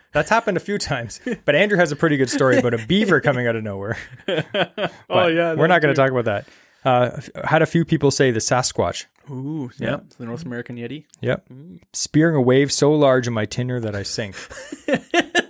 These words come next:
Speaker 1: That's a, that's what Mark
Speaker 2: Yeah,
Speaker 1: Ben said.
Speaker 2: yeah.
Speaker 1: Yep.
Speaker 2: Spearing a wave. That's when you go right through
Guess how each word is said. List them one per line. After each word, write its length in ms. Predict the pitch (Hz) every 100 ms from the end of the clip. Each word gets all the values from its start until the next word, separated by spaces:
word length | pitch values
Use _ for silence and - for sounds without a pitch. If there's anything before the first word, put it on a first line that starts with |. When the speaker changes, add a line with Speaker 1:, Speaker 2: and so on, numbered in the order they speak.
| _ - -
Speaker 1:
That's 180 | 120 143
a, 100 | 131
that's 200 | 147 160
what 100 | 160
Mark 240 | 147 151 156
Speaker 2:
Yeah, 60 |
Speaker 1:
Ben 220 | 135 135 131
said. 240 | 110 101
Speaker 2:
yeah. 120 | 151 165
Speaker 1:
Yep. 160 | 123 127
Speaker 2:
Spearing 460 | - 139 135 135
a 60 | 123
wave. 360 | 123 117 113 -
That's 220 | 110 120
when 80 | 131
you 60 | 120
go 120 | 117
right 420 | 110 113 135 -
through 640 | - - 127 131 127 127